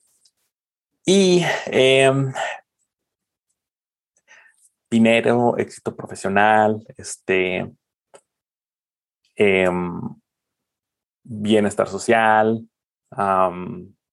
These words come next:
salud, ah, em, un aspecto físico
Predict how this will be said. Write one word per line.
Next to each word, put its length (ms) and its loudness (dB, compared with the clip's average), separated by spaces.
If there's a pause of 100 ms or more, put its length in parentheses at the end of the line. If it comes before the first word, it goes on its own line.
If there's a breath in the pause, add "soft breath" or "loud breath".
(320)
salud, 800 2 (720)
ah, 680 -4 (2000)
em, 920 -2 (1200)
un 140 -2
aspecto 560 -2
físico 760 0